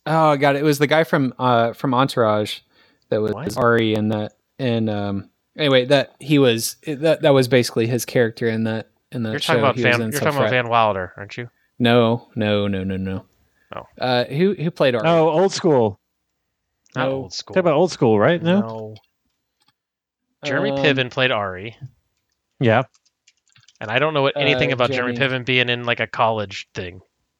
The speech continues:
Speaker 3: Oh, Old School. He was in Old School.
Speaker 2: Yeah, he
Speaker 3: He
Speaker 2: was
Speaker 3: was
Speaker 2: in
Speaker 3: the
Speaker 2: Old School.
Speaker 3: dean.
Speaker 2: Yeah.
Speaker 1: Uh, P C U. It's called P C U.
Speaker 3: Oh, yeah, yeah, yeah.
Speaker 1: Yeah, and he, he was like, uh, he was like thirty something years old, and I think he was still at college or something.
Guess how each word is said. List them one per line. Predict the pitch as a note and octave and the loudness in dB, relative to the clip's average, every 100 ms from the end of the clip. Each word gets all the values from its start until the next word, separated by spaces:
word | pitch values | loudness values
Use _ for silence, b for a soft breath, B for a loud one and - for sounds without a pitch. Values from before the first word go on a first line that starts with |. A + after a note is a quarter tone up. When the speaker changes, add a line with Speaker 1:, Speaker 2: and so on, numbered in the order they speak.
| _ _ _ _ | _ _ _ _
Speaker 3:
Oh, | F3+ A#3 A#3 | 0 2 4
Old | D4 | 2
School. | - A#3+ D3+ | 2 2 4
He | |
was | G3+ G#3+ | 4 2
in | |
Old | A3 B3 - | 2 2 0
School. | F#3+ A#2 F#2 - _ | 2 2 0 -6 _
Speaker 2:
Yeah, | G#2 G2+ D2+ | -8 -8 -8
he | B2+ | -4
Speaker 3:
He | |
Speaker 2:
was | D#3+ G3 | 0 2
Speaker 3:
was | F#3+ | 2
Speaker 2:
in | |
Speaker 3:
the | G3+ | 0
Speaker 2:
Old | D#3+ | 0
School. | G3+ | 2
Speaker 3:
dean. | C4 C#3 G2 - _ - | 4 2 0 -8 _ -14
Speaker 2:
Yeah. | E2 D#2+ _ _ _ _ _ _ | -12 -12 _ _ _ _ _ _
Speaker 1:
Uh, | D3+ C#3+ | 0 0
P | C3 F3 | 2 0
C | - D3+ A#2 | 0 2 0
U. | G2 _ _ _ | 0 _ _ _
It's | - | -2
called | D3 - | -2 0
P | C3+ | -4
C | - A2+ | -4 -4
U. | F#2+ _ _ _ _ C#3 | -4 _ _ _ _ -4
Speaker 3:
Oh, | C#3+ C#3+ C#3 C#3 C#3 C#3 C3+ C3 C3 B2 A#2 | -2 0 0 0 0 0 0 0 2 2 2
yeah, | A2+ | 2
yeah, | A2 G#2+ | 2 2
yeah. | G#2 G2+ _ _ _ _ - | 0 -4 _ _ _ _ -4
Speaker 1:
Yeah, | G#2+ F#2+ _ _ - | -4 -6 _ _ -6
and | C3 | -4
he, | C3+ C3+ B2+ - | 0 -2 -2 -6
he | D3 C#3 | 0 2
was | B2+ B2 | 2 2
like, | C#3 - | -2 0
uh, | C#3+ B2+ B2 A#2 A#2 | 2 4 4 2 -2
he | C#3 D#3 | -2 0
was | D#3 D3 | 2 2
like | B2+ | 2
thirty | D3 C3+ B2 | 2 2 0
something | C3+ A2+ | -2 -4
years | A2 G#2+ A2 | -4 -4 -4
old, | G#2+ G#2+ | -4 -4
and | |
I | G#2+ A2 | -6 -6
think | B2 A2+ | -6 -4
he | |
was | G#2+ G#2+ | -4 -2
still | - A#2 | 0 0
at | G#2 - A#2 | 0 -4 -2
college | A2+ G#2 G2+ A2 | 0 0 0 -4
or | |
something. | A#2 A2 G#2 A2 | -6 -6 -6 -8